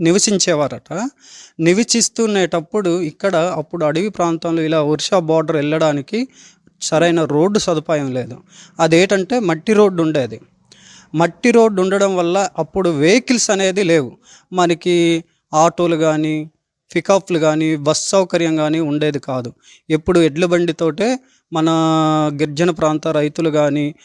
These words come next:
వ్యాపారస్తులు కానీ ప్రయాణం ఎడ్ల బండి మీదే కొనసాగించారు. ఇక్కడ ఈ అమ్మవారు చోటు వచ్చేసరికి ప్రతిదీ ప్రమాదం జరుగుతూనే ఉండేది. అప్పుడు చింగన్న పూజారి తాతగారు ఏంటంటే ఒకసారి ఆ-, ఆయన కల్లోకి వచ్చి,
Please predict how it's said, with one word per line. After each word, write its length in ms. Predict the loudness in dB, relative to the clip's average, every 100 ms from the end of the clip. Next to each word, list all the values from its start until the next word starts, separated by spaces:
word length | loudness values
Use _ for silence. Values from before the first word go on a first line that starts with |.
| _ -2
వ్యాపారస్తులు 840 | 2 2 4 4 2 -4 -6 -4
కానీ 340 | -4 -4 -6
ప్రయాణం 520 | -6 0 2 2 0 -4
ఎడ్ల 220 | -4 -2
బండి 260 | -2 0 0
మీదే 220 | -2 -2
కొనసాగించారు. 880 | -2 -2 0 0 0 -2 -6 -8 -10 _ -20 -20 -20 -8
ఇక్కడ 360 | -8 0 2 4
ఈ 340 | 4 2 2
అమ్మవారు 480 | 0 2 2 2 2 -2
చోటు 220 | -4 -2
వచ్చేసరికి 600 | -4 -4 -4 -4 -4 -4
ప్రతిదీ 500 | -6 -4 -4 -4 -6
ప్రమాదం 540 | -2 0 2 2 2 0
జరుగుతూనే 520 | -2 -2 -4 -4 -2
ఉండేది. 480 | 0 2 2 0 -8 _ -20 -20 _ _
అప్పుడు 560 | -4 -2 2 4 4 2
చింగన్న 520 | -2 -4 -2 0 -2
పూజారి 480 | -4 -4 -2 -2 -2
తాతగారు 560 | 0 0 2 2 4 2
ఏంటంటే 560 | -2 -4 -4 -4 -6 -8 _ _ -4
ఒకసారి 720 | -2 0 2 2 2 0 -2 -8
ఆ-, 40 |
ఆయన 500 | -10 -4 0 2 0
కల్లోకి 540 | -2 -2 0 2 0 -2
వచ్చి, 560 | -4 -4 -2 -2 -4